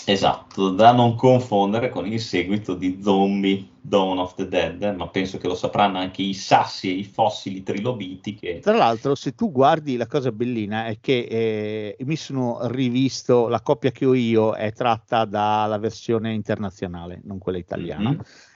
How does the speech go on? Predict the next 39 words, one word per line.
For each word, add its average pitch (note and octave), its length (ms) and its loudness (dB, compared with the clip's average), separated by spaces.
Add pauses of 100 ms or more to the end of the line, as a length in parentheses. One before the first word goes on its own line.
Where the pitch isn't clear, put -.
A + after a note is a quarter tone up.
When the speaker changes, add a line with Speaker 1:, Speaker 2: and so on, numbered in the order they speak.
Speaker 2:
e F3+ 80 2
c'è E3+ 140 4
scritto A3 260 2
Zombie, A2+ 420 4 (460)
c'è B2+ 120 -14
scritto B2+ 200 -14
Zombie F#2+ 440 -10
due. F2+ 280 -12 (720)
Speaker 1:
Eh, D#2+ 120 -4
vedi. E2 360 -8
Speaker 2:
C'è - 80 -2
scritto - 320 -2
ovviamente C3 500 2
Zombie, A#2 560 4 (100)
Speaker 1:
È C3 140 0
proprio C#3+ 300 4
Speaker 2:
perché, - 0 -
Speaker 1:
ancora D3+ 580 2
Speaker 2:
perché - 0 -
Speaker 1:
più - 160 -14
sporca. D3 800 -2 (380)
Speaker 2:
Ma A3 160 -2
no, E4 200 0
è D#3+ 120 0
perché G3 360 0
in, A3 200 -2
eh, F#3+ 960 -6
è F3 100 0
in G3+ 140 4
Italia C#3+ 640 2
che - 140 -4
è - 20 2
uscito D3 320 -4
come C#3 320 -2
Zombie, A2 760 0
Dawn C#3+ 440 4
of B2+ 140 -4
the A#2+ 120 -4
Dead. G2+ 540 -8